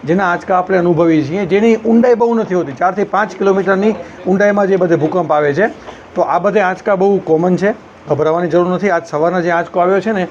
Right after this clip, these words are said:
એ બે હજાર એકના ભૂકંપના એક્ઝેક્ટ એ જ જગ્યાએ આવેલો, એ જ જગ્યાએ જ બે હજાર એકનો અર્થક્વેક જનરેટ થયો હતો. પણ હા, ગોરાડુંગર ફોલ્ટની ઉપર જે ભૂકંપ છેલ્લા નોંધાણા છે ચાર પાંચ મહિનાની અંદર,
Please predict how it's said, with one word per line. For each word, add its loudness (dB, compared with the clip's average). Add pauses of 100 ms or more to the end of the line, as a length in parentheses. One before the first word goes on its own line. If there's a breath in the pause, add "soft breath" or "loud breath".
(280 loud breath)
એ -2
બે 2
હજાર 0 (100)
એકના -2
ભૂકંપના -2
એક્ઝેક્ટ 0
એ 2
જ -4
જગ્યાએ 2
આવેલો, 2
એ 2
જ -4
જગ્યાએ 0
જ -6
બે 2
હજાર 4
એકનો 0 (260 loud breath)
અર્થક્વેક -2
જનરેટ 0
થયો 0
હતો. 0 (360 loud breath)
પણ 0
હા, 0
ગોરાડુંગર 2
ફોલ્ટની 0
ઉપર 0
જે 0
ભૂકંપ -2
છેલ્લા 0
નોંધાણા 0
છે -4
ચાર 0
પાંચ -2
મહિનાની 0
અંદર, 0